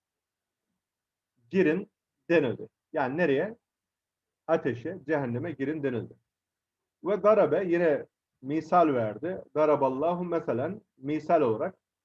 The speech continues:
lillezine amenu iman edenler için imraate eşini Firavune, Firavun'un eşini misal verdi, örnek verdi. İz hani galet, o şöyle demişti.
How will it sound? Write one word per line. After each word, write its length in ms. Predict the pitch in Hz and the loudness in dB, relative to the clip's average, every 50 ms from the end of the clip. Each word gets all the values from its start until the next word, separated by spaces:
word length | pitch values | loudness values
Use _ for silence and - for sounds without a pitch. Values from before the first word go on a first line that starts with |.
| _ _ _ _ _ 123 | _ _ _ _ _ -6
lillezine 580 | 143 165 180 180 180 170 160 170 156 131 120 | -4 -2 0 0 0 0 0 -2 -2 -2 -4
amenu 560 | - - 156 170 185 185 185 180 185 190 196 - _ _ _ _ _ _ _ _ _ _ _ _ _ _ _ _ _ - | -6 -4 -2 0 0 0 0 0 0 -2 -4 -6 _ _ _ _ _ _ _ _ _ _ _ _ _ _ _ _ _ -10
iman 360 | 165 165 175 180 196 196 190 185 | -6 -4 -2 0 2 0 0 0
edenler 460 | - 135 135 139 127 120 110 107 107 | -2 -4 -4 -4 -4 -2 -4 -6 -8
için 340 | - - - 202 220 220 - - _ _ _ _ _ _ _ _ _ _ - | -10 -6 -6 -6 -6 -6 -10 -14 _ _ _ _ _ _ _ _ _ _ -4
imraate 840 | 175 180 185 180 165 151 139 - - 185 185 - 208 226 233 - _ _ _ _ _ _ _ _ _ _ _ _ - | -2 -2 0 2 2 0 0 0 -2 -4 -2 -2 -4 -4 -4 -10 _ _ _ _ _ _ _ _ _ _ _ _ 0
eşini 560 | 175 175 175 - 147 117 120 160 202 247 - _ _ _ _ _ _ _ _ _ _ _ - | 0 0 0 0 -4 -2 -2 -4 -6 -8 -12 _ _ _ _ _ _ _ _ _ _ _ -2
Firavune, 600 | - 170 165 165 151 165 170 160 135 113 95 - _ _ _ - | -2 0 0 2 4 4 4 4 2 0 -4 -10 _ _ _ -6
Firavun'un 520 | - 170 180 180 185 190 190 202 202 185 - | -2 0 2 4 2 2 0 -2 -4 -6 -6
eşini 380 | 160 143 - 180 143 117 117 _ _ _ _ _ _ _ _ _ _ _ _ _ _ _ _ _ _ _ _ _ _ _ _ | -10 -8 -6 -6 -6 -6 -6 _ _ _ _ _ _ _ _ _ _ _ _ _ _ _ _ _ _ _ _ _ _ _ _
misal 440 | - 143 156 143 147 165 147 127 117 | -6 -4 -4 -2 2 2 2 4 2
verdi, 300 | 107 101 104 113 117 185 | 0 -2 -4 -4 -6 -6
örnek 580 | 196 - - 156 147 143 143 147 147 135 - - | -8 -6 -2 2 2 2 2 2 0 -2 -2 -6
verdi. 300 | 107 104 113 - 180 - | -6 -6 -6 -8 -8 0
İz 240 | 190 185 170 147 - - _ _ | 4 4 4 4 0 -6 _ _
hani 360 | - 185 180 147 135 156 - - - _ - | 0 0 2 2 0 -4 -6 -8 -18 _ -4
galet, 420 | - 175 180 156 127 123 143 160 - _ _ _ _ _ - - | 2 2 4 4 4 2 0 -4 -6 _ _ _ _ _ -6 -4
o 100 | 185 185 | -4 0
şöyle 280 | 185 208 202 180 147 | 2 4 4 4 4
demişti. 320 | 131 104 107 - - _ | 2 -2 -4 -8 -14 _